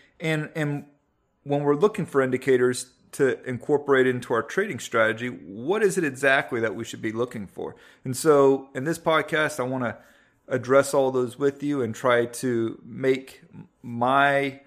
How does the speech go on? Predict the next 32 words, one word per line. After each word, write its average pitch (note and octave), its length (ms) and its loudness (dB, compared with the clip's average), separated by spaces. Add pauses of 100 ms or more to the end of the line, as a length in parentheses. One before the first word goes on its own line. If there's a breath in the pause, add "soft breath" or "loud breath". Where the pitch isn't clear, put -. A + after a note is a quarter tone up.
(160)
opinion C#3+ 760 -4 (220)
and A#2+ 340 -4
how A2+ 280 0
I B2 140 2
incorporate B2+ 640 -2
them B2+ 140 -4
into A#2 720 -6 (920 soft breath)
my A#2+ 240 -2
swing C#3 300 -6
trading C#3+ 520 -2
as A2+ 360 -4
clearly C#3 920 -2
understandable A#2+ 720 -6
as G2+ 120 -8
possible. A#2 500 0
So D#3 440 4 (420 loud breath)
let's E3+ 320 2
get F#3 180 4
right D3+ 220 4
into D#3+ 300 -2
it F2 80 -8
then. G#2 180 -6 (400)
What F#3 180 2
are E3 160 0
indicators? B2+ 580 -2
And C3+ 80 -2
if C3 120 -6
you C#3+ 80 -8
really G3 240 2
boil E3+ 360 2
it C3+ 140 0
down, C#3+ 380 2